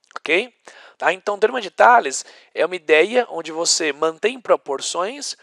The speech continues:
mesmo que os tamanhos sejam diferentes. Então,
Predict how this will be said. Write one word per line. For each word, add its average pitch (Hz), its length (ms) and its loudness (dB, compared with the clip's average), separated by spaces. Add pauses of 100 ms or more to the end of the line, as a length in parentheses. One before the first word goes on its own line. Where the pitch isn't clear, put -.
(240)
mesmo 233 500 0
que - 100 -16
os 226 120 -8
tamanhos 180 520 -2
sejam 160 220 -6
diferentes. 156 580 -6 (380)
Então, 175 260 -4